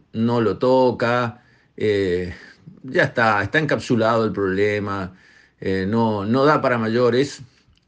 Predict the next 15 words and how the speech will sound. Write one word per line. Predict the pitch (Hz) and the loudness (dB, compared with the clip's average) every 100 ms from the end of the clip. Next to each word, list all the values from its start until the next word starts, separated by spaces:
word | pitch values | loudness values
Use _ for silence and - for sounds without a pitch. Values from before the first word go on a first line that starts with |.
| _ _ | _ _
justamente | - 180 185 160 175 147 151 | 0 2 2 2 0 0 2
eso | 165 165 | 2 2
ayuda | 131 147 240 165 113 | 2 4 6 6 4
a | |
que | 110 | 0
el | 117 95 - _ _ _ _ _ | -2 -4 -8 _ _ _ _ _
problema, | - 104 123 165 185 131 123 143 | -4 0 4 6 6 2 -2 -6
que | - | -6
esa | 135 135 120 | -4 -4 0
película | 131 156 156 - 127 117 117 - - - _ _ - | 0 0 -4 -2 2 2 0 -6 -20 -20 _ _ -4
del | 104 104 | -2 2
avance | 110 143 147 143 139 139 131 | 2 4 2 2 4 4 4
del | 113 117 117 | 0 -2 0
narcotráfico | 120 120 107 117 120 131 127 139 135 135 - | -2 -4 -2 -2 0 -2 -2 -2 2 2 2
continúe. | 117 101 113 127 185 143 80 | -4 -4 -2 2 4 2 -2